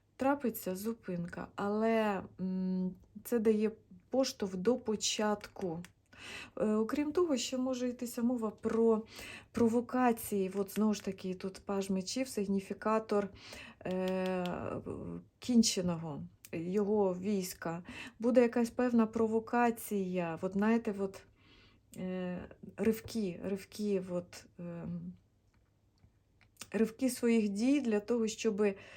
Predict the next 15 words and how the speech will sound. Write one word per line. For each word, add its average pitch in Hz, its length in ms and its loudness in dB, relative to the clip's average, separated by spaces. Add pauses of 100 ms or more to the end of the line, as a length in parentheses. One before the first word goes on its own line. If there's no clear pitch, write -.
(260)
ну, 254 100 4
як 190 200 6
дра-, 240 320 10
дразнити 240 680 6
будуть. 180 540 -2
Вони 208 180 6
будуть 220 360 2
дразнити, 220 680 6
такі 196 260 -2
провокаційні 214 1000 2
дії 185 540 0
робити. 190 640 -2 (1300)
Ніби 233 340 8
ми, 226 440 8 (640)
е, 175 560 -4